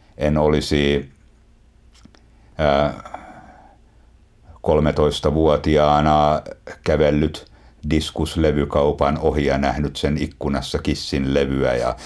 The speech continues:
innostunut siitä valtavasti ja, ja tota,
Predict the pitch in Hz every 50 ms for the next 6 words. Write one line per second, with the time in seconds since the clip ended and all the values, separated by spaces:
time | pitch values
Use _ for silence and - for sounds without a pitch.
0 | - - - - - 73 76 76 73 71 - - - 69 69 69 - - 73 69
1 | 67 67 73 69 73 71 69 67 67 67 67 64 62 60 - - - 69 65 65
2 | 65 65 65 - - 64 64 62 64 64 - 71 64 58